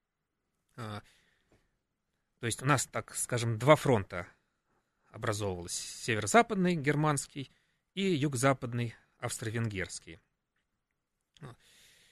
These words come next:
А, и, а, вот к,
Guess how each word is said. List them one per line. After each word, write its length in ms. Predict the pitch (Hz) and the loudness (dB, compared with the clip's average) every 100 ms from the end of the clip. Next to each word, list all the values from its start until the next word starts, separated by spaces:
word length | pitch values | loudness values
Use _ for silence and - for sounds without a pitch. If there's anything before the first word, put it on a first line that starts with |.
| _ _ _ _ | _ _ _ _
А, 140 | - 127 | -6 -2
и, 220 | 208 254 240 - - _ - | 2 2 2 -4 -20 _ -14
а, 320 | 135 120 131 - - | -10 -10 -10 -16 -18
вот 240 | - - _ _ _ | -18 -20 _ _ _
к, 260 | - 143 | -2 -2